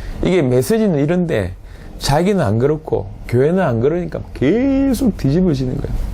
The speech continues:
근데 그거를 또 표현할 수는 없잖아요. 그러니까 이제 표현은 못하고 속은 끙끙 앓고 속은 계속 뒤집어지고 말씀은 맞는데 자기는 아니고 상황도 아니고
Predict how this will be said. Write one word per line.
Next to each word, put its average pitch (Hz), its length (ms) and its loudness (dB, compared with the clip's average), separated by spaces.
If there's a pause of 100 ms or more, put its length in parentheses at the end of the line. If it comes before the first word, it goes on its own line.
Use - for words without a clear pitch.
(340)
근데 139 100 0
그거를 185 380 2
또 156 140 0
표현할 277 440 0
수는 143 220 0
없잖아요. - 400 -4 (840)
그러니까 240 260 2
이제 160 140 0
표현은 277 400 2
못하고 165 540 -2 (500)
속은 226 400 0
끙끙 190 360 0
앓고 185 420 -2
속은 208 360 0
계속 151 380 0
뒤집어지고 180 760 -2 (580)
말씀은 202 420 2
맞는데 147 520 0
자기는 180 440 2
아니고 156 360 0
상황도 196 500 0
아니고 117 380 -4